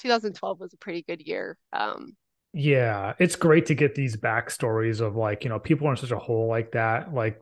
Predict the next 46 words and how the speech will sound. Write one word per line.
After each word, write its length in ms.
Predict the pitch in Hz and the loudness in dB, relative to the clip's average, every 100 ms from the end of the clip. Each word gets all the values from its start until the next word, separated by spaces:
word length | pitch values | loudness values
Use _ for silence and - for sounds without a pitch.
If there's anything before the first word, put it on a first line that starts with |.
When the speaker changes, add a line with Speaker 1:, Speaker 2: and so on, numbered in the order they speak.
| - | -2
Speaker 2:
you 80 | |
Speaker 1:
Mm-hmm. 40 | 131 | 2
Speaker 2:
gotta 160 | 160 160 | 4 4
grind 540 | 131 143 190 120 - - _ _ | 4 6 4 2 -4 -16 _ _
sometimes. 480 | - 120 113 107 107 | -4 -4 -4 -6 -2
It 20 | |
Speaker 1:
Mm-hmm. 80 | 127 | 2
Speaker 2:
doesn't 160 | 151 151 | 4 6
just 160 | 160 | 4
change 240 | - 160 151 | 4 4 6
Speaker 1:
Yeah. 60 | |
Speaker 2:
overnight 460 | 147 143 147 156 160 | 6 6 4 4 4
and 100 | 135 | 0
you 80 | 135 | 0
don't 140 | 139 | 0
get 120 | 139 123 | 0 0
lucky, 260 | 131 - | 0 0
you 160 | 131 127 | -4 -2
just 260 | 123 - - - - - | -4 -8 -14 -20 -14 0
win 180 | 131 | 2
a 80 | 131 | 4
lottery 380 | 117 127 127 113 | 4 4 2 0
ticket. 460 | 113 110 120 107 - | -2 -2 -2 -4 -2
Like, 240 | 127 117 | 0 2
it's 240 | 160 127 - - _ _ _ - | 2 0 -6 -14 _ _ _ 4
really 260 | 156 147 | 6 6
cool 200 | 151 135 | 4 2
to 60 | 123 | 2
hear 180 | 127 123 | 0 0
you 120 | 117 | 0
say, 300 | 110 123 113 | -4 -4 -4
you 60 | 131 | -2
know, 100 | 113 | 0
"I 100 | 107 | 2
was 180 | 113 110 | 2 2
working 280 | 120 123 | 2 2
at 120 | 127 160 | 2 4
Lowe's 360 | 180 139 110 | 6 4 2
twenty 360 | - 170 165 160 | -2 -2 0 2
hours 260 | 151 139 | 4 2
in 40 | 113 | 2
the 100 | 156 | 0
weekend, 440 | 170 170 113 107 | 0 0 -6 -6
plus 260 | - 143 - | -4 -4 2
this." 340 | - 123 - | 6 6 6
Like, 320 | 139 127 120 | 2 2 0